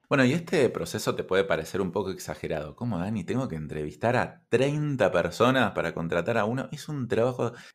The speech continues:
¿De dónde saco el tiempo para entrevistar a treinta personas? ¿Podés explicarme un poco, Dani? Sí, te lo voy a explicar y te voy a explicar por qué esta es de las claves, de las claves, de las claves de la vida de tu negocio. Y que si entendés esto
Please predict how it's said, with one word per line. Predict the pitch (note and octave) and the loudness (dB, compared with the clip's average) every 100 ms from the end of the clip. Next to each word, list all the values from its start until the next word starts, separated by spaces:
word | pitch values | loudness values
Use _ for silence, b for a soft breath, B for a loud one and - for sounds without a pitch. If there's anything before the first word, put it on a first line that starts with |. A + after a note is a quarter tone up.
| - | -2
¿De | C3 | 2
dónde | F3 F#3 C3+ | 2 0 -2
saco | - F#2 F2 | 4 4 6
el | E2+ E2+ | 0 0
tiempo | G#2 B2 B2 B2 A#2 | 0 0 6 6 6
para | F2 F2 | 2 -2
entrevistar | E2+ E2 E2+ - A2+ | -2 -2 -4 -4 -4
a | G2 | -4
treinta | - G#2+ C3 A#2+ G2 | -6 -4 -4 -4 -2
personas? | F2 - A#2 A#2 | -2 -2 -2 -2
¿Podés | A2+ A2 | 0 -2
explicarme | A2 - D#2+ G2 G#2+ F2 | -2 -6 2 4 4 0
un | G#2+ | 0
poco, | A#2+ B2 G#2 | 2 4 6
Dani? | G#2 A#2 G#2+ F2 B B B | 6 4 0 -4 B B B
Sí, | _ - A#2 D#2+ | _ -6 -4 -4
te | - | -2
lo | G2 | 0
voy | |
a | D3+ | 0
explicar | - F#2 G2 C#3 - | -2 2 4 2 0
y | G2+ | -6
te | G2 | -4
voy | C3 | -4
a | |
explicar | C3+ A2+ B2 B2+ | -4 -2 -2 -2
por | A2+ - | -4 -2
qué | C3 C3+ - | -4 -4 -10
esta | B2 B2+ | -6 -2
es | B2 | 0
de | |
las | G2+ G#2 | 0 -2
claves, | - - C#3 D#3 D#3+ C#3+ | -4 0 4 4 4 2
de | |
las | B2 B2 | 0 -2
claves, | C3 C3+ | 2 4
de | C3 | 4
las | A#2 A#2+ | 0 0
claves | B2+ C3 C3+ | 4 6 6
de | A2 G#2 | 4 4
la | G#2 | 6
vida | B2+ D#3 D#3 | 4 4 8
de | C#3 A2 | 8 6
tu | G#2 | 2
negocio. | G2 G#2+ A#2 - F2+ E2 E2 B B B B B | -2 0 0 -2 -4 -6 -8 B B B B B
Y | F#2+ | -6
que | G2 | -4
si | F#2+ G2 | -2 -4
entendés | F#2+ F#2+ A2+ B2+ | -2 -4 -6 -6
esto | A#2+ B2 - B2+ F#2+ E2+ | -6 -8 -4 -2 -2 -4